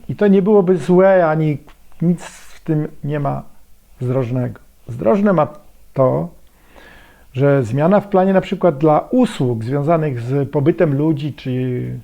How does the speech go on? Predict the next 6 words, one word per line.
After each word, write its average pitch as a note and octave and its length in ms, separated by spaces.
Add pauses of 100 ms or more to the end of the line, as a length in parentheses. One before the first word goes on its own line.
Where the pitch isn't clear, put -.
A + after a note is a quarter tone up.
(140)
działalnością D#3+ 580
gastronomiczną C#3+ 960 (1300)
obok D#3 460 (1040)
istniejącej E3 840 (100)
oczyszczalni E3 680
ścieków D3+ 800